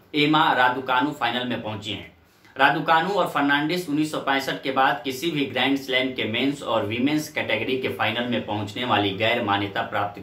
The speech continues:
खिलाड़ी बन गई हैं। ब्रिटेन की एक सौ पचासवीं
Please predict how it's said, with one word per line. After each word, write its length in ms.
खिलाड़ी 400
बन 220
गई 160
हैं। 180
ब्रिटेन 320
की 100
एक 100
सौ 120
पचासवीं 560